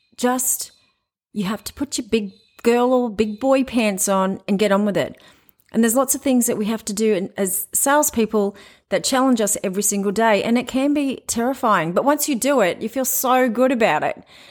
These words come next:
So stop procrastinating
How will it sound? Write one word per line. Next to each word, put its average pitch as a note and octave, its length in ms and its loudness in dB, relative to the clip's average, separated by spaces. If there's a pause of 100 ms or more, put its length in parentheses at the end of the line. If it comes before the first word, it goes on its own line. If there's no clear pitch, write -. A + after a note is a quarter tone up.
(140)
So B3+ 400 2 (920)
stop - 500 0 (260)
procrastinating F#3+ 1120 -2